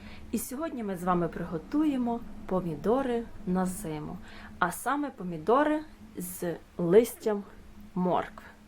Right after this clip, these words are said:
Ось у нас листя моркви, а ось так виглядають самі помідорки. Бачите, вибираю невеличкі і на низ викладаю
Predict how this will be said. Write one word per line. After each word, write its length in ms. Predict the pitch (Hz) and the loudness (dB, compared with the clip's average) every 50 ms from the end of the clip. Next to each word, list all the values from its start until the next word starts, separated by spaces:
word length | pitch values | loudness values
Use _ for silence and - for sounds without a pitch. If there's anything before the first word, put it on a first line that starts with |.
| - - | -10 -4
Ось 260 | - 156 - - - - - | -4 -4 -4 -4 -8 -10 -8
у 40 | 170 | -6
нас 220 | 156 - - - - | -6 -6 -6 -6 -4
листя 340 | - 160 - - - - | -4 -4 -4 -6 -6 -2
моркви, 440 | 160 175 226 277 302 302 - - 262 - - - - - - - - - - - - - - - | 2 6 6 6 6 6 2 -2 -6 -6 -8 -14 -18 -18 -18 -18 -18 -18 -20 -20 -20 -2 4 4
а 140 | 269 294 | 6 6
ось 200 | - - 196 - | 6 2 0 -2
так 280 | - - 220 226 247 - | -4 -4 -2 -2 -2 -4
виглядають 600 | 202 180 196 175 165 165 170 180 190 220 226 220 | -8 -8 -6 -6 -6 -2 2 4 4 4 4 2
самі 320 | - - 170 175 180 190 | -2 -6 -4 -4 -2 -4
помідорки. 720 | 196 - 180 180 175 170 165 180 - - - - - - 190 | -4 -4 -4 -2 -2 -4 -4 -4 -4 -4 -4 -6 -8 -10 -6
Бачите, 340 | 190 196 185 - - - 190 | -4 -2 -2 -2 -4 -4 -2
вибираю 520 | 202 190 175 208 208 208 185 175 170 170 | 0 2 4 6 6 6 6 6 4 2
невеличкі 1040 | 175 180 185 190 180 175 - - - 175 190 233 277 294 - - - - - 247 247 247 - - - - - - - | 2 2 4 4 2 2 0 0 2 2 4 4 4 2 0 -4 -8 -4 -4 -4 -4 -4 -6 -14 -20 -20 -20 -6 -2
і 120 | 302 349 339 | 2 4 4
на 160 | 247 180 170 | 4 4 4
низ 380 | 165 170 202 233 233 - - - - - - - - - - - - - - - - - - - - - - | 2 2 2 0 -2 -4 -14 -18 -20 -20 -20 -20 -20 -6 -2 0 0 0 0 0 0 2 2 0 0 2 4
викладаю 840 | 175 170 160 - - 175 160 151 147 170 185 202 220 214 233 233 | 4 4 4 4 2 0 2 4 6 6 6 6 6 4 2 -2